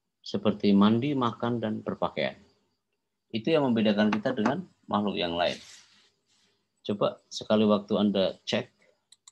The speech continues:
lihatlah atau tanya kepada, kepada,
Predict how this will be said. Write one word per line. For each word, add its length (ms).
lihatlah 640
atau 240
tanya 320
kepada, 500
kepada, 840